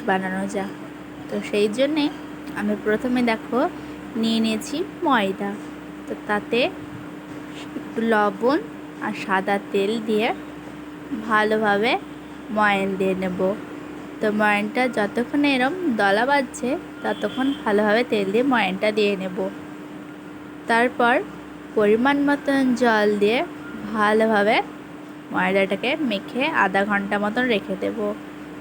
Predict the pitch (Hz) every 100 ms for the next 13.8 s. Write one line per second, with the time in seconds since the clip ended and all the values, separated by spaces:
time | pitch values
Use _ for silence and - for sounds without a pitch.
0 | - - - - 202 190 - 214 214 233
1 | 226 214 208 233 294 311 302 277 285 -
2 | 214 202 220 247 254 220 240 - - 214
3 | 214 208 202 - - 226 - 277 381 -
4 | - - - - - - 208 202 226 220
5 | 262 214 202 202 - 208 - - 196 208
6 | 247 254 262 - - 254 196 190 202 214
7 | 220 214 220 220 202 214 190 208 202 196
8 | - 98 190 185 185 202 214 214 - -
9 | - - - 214 202 202 233 240 262 254
10 | - 254 254 262 - - 220 190 190 196
11 | 196 202 196 202 202 202 233 277 381 302
12 | 247 240 214 180 180 180 185 185 196 -
13 | - - - - - - -